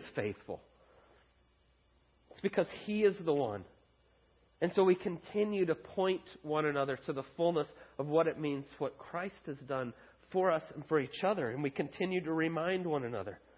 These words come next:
You get to the end of that, and it gets to, uh, it makes me think of the ends of Psalm one thirty-nine.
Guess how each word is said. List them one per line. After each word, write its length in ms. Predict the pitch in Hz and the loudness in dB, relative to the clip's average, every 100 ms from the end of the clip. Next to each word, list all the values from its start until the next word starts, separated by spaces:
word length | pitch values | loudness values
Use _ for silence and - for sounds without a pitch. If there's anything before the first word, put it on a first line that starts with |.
| - - - - _ _ _ _ _ _ _ _ _ - | -20 -20 -20 -20 _ _ _ _ _ _ _ _ _ -8
You 100 | 147 | 0
get 220 | 180 185 | 0 2
to 100 | 208 | 0
the 160 | 202 | 2
end 140 | 165 175 | 2 0
of 60 | |
that, 160 | 147 135 | 0 -2
and 80 | 147 | -4
it 80 | 147 | -6
gets 200 | 151 - | -6 -2
to, 160 | 156 - - - | -2 -4 -20 -4
uh, 160 | 139 131 | -2 0
it 40 | 143 | 2
makes 220 | 165 160 | 0 2
me 100 | 170 165 | 0 0
think 160 | 170 | 0
of 140 | 165 147 | 0 0
the 160 | 139 | -2
ends 260 | 151 151 139 - | 0 -2 -4 -6
of 140 | 143 131 - | -8 -6 0
Psalm 380 | 143 135 139 139 | 2 2 0 0
one 220 | 139 135 | 0 0
thirty-nine. 520 | 139 135 127 127 107 | -2 0 0 0 -2